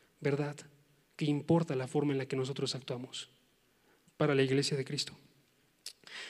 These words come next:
Tenemos que ver entonces el peso de este juicio. Tenemos que ver que la iglesia de Dios, que nos dice Hechos veinte, es la iglesia que Dios compró con su sangre. Es la iglesia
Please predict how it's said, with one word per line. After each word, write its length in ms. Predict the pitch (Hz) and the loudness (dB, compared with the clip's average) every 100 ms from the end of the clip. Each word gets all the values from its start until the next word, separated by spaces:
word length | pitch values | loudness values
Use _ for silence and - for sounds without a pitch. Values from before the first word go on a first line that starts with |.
| - - | -14 0
Tenemos 360 | 147 180 202 | 10 12 12
que 80 | - | 10
ver 100 | 185 | 10
entonces 640 | 185 170 180 160 135 - - - | 10 10 8 6 -2 -6 -8 0
el 140 | 151 | 2
peso 240 | 147 175 160 | 6 6 6
de 80 | 160 | 2
este 140 | 156 | 0
juicio. 380 | 156 151 - - - - - - - - | 0 0 -2 -10 -20 -20 -20 -20 -14 2
Tenemos 320 | 151 180 190 | 10 10 12
que 100 | 180 | 12
ver 560 | 196 202 - - - - | 12 10 0 -12 -8 2
que 100 | 156 | 6
la 100 | 156 | 6
iglesia 480 | 151 165 202 - | 6 6 6 6
de 140 | 180 147 | 2 2
Dios, 460 | 147 175 165 - - - | 4 4 2 -6 -10 -6
que 100 | 147 | 0
nos 140 | 147 | 2
dice 220 | 156 175 175 | 4 4 4
Hechos 240 | 175 143 | 2 2
veinte, 360 | 165 170 160 - - - | 4 2 -2 -8 -20 -10
es 140 | 156 | -4
la 80 | 170 | 2
iglesia 640 | 160 147 170 165 147 143 - - _ - - | 2 4 4 4 0 -4 -10 -20 _ -20 0
que 120 | 160 | 2
Dios 380 | 147 156 180 175 | 4 8 8 8
compró 420 | - 143 143 165 | 0 0 4 4
con 120 | 165 147 | 4 -4
su 120 | 127 | -2
sangre. 480 | - 156 143 - - _ _ _ _ _ _ - - - _ - - - - | 0 0 -2 -8 -20 _ _ _ _ _ _ -20 -20 -20 _ -20 -20 -10 0
Es 100 | 151 | 6
la 80 | |
iglesia 580 | 160 160 175 - 165 165 | 8 10 8 8 0 -2